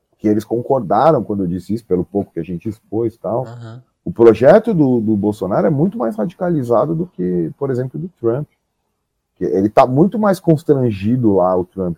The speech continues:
Speaker 1: por uma série de coisas. Por exemplo, constrangido por uma imprensa que faz oposição aberta a ele,
Speaker 2: Sim.
Speaker 1: é, do que ele aqui. Mas, enfim, guardadas as proporções de, de intensidade,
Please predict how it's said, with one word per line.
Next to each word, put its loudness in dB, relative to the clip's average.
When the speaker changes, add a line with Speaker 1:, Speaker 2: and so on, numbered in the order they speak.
Speaker 1:
por -8
uma -6
série -2
de -4
coisas. 2
Por 8
exemplo, 2
constrangido 0
por -6
uma -2
imprensa -4
que -20
faz 0
oposição -4
aberta 0
a -4
ele, -4
Speaker 2:
Sim. -16
Speaker 1:
é, 4
do 4
que 2
ele 10
aqui. 4
Mas, 4
enfim, -6
guardadas 4
as 0
proporções -4
de, -6
de -2
intensidade, -4